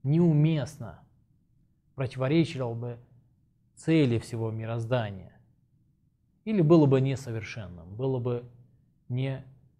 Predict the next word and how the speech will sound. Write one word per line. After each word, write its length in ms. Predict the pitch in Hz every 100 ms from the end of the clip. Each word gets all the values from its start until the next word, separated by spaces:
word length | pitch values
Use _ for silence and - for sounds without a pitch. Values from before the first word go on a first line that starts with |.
| _ _ _ _ _ _ _ _ _ _ _ _ _ _ _ 123
неупорядоченным, 1040 | - 139 151 135 113 - 107 104 98